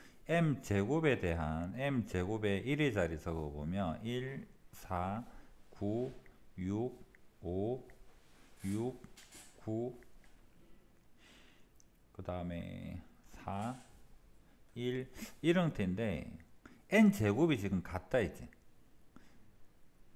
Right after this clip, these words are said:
N 제곱은 얘랑 같을 거야. 같은 거겠지. 그럼 그게 가능한 N이 뭐냐? 가능한 N이 뭐냐 그러면, 얘가 M이 만약에 일, 일, 일을 가지고 있다 그러면 여기 일이랑 여기 일이 있으니까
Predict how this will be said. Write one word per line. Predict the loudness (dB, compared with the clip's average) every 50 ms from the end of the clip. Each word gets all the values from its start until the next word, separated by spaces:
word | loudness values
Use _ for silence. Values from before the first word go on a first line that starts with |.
| -20 -20 -20 -20 -20 -20 -20 -18 -18 -16 -16 -8 2
N | 8 10 10
제곱은 | 10 10 8 8 8 6 6 6 4
얘랑 | 4 4 4 4
같을 | 2 0 0 0 -2 0
거야. | 2 2 2 2 0 0 -2
같은 | -4 -4 -4 -2 0 0 2
거겠지. | 2 2 0 -2 -4 -6 -6 -6 -6 -8 -8 -8 -10 -12 -18 -16 -8
그럼 | -2 0 0 2
그게 | 4 4 4 4 2
가능한 | 0 0 2 2 4 4 4 4 4 4
N이 | 6 6 6 6 4
뭐냐? | 2 0 0 2 2 4 4 4 4 2 0 -2 -4 -6 -8 -12 -10
가능한 | -6 -2 0 0 2 2 2 0
N이 | 0 0 0 0 0
뭐냐 | 0 0 -2 -2 -2 -2 -2
그러면, | -2 -4 -4 -4 -4 -4 -4 -4 -4 -6 -8 -12 -14 -16 -18 -18 -18 -18 -18 -18 -18 -20 -20 -18 -18 -16 -14 -4 2
얘가 | 4 6 6 8 8 8 8 8 6 4 2 0 -2 2
M이 | 6 8 10 10 10
만약에 | 8 6 6 6 4 4 4 2 2
일, | 0 0 2 4 4
일, | 4 4 4 2 0 0 2
일을 | 2 4 4 4 2
가지고 | 4 4 4 4 4 2 4 4 4
있다 | 4 4 4 4 4
그러면 | 4 2 2 2 2 2 4 4 4 2 2 0 -2 0 2
여기 | 2 4 4 2
일이랑 | 0 2 2 2 4 4 4 6 8 8 8 8 6 4 4 4 4
여기 | 4 4 4 2 -2
일이 | -2 0 2 2 4 4 4
있으니까 | 2 0 0 -2 -2 0 0 -2 0 0 2 2 2 0 -2 -6 -10